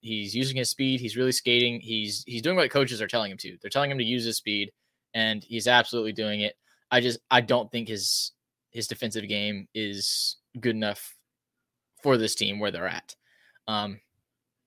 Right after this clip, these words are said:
at least not right now. Maybe he can grow into it. And like we said, he's still gonna have a couple more games probably until Kiviranta's back to, to do that.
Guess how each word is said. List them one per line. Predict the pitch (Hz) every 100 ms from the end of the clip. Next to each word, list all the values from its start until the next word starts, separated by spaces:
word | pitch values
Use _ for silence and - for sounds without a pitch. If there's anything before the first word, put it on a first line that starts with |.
| _
at | 117
least | 117 117
not | 120 110
right | 107
now. | 98 92
Maybe | 104 123
he | 135
can | 135 131 123 104
grow | 123 123
into | 143 156
it. | 156 147
And | 127
like | 120
we | 113
said, | - 113
he's | 107
still | - - 135
gonna | 123 117
have | 120
a | 113
couple | 120 117
more | 117
games | 104 117 -
probably | 110 113 117 120
until | 107
Kiviranta's | 107 117 104 104 113 110
back | 127 123 - -
to, | 107 104 101
to | - 104
do | 117
that. | 131 131